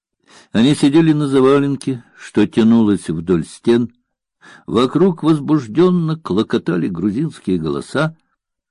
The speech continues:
Зарево хлебной печи освещало лица и руки,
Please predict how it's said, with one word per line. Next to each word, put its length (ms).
Зарево 640
хлебной 540
печи 360
освещало 680
лица 500
и 80
руки, 500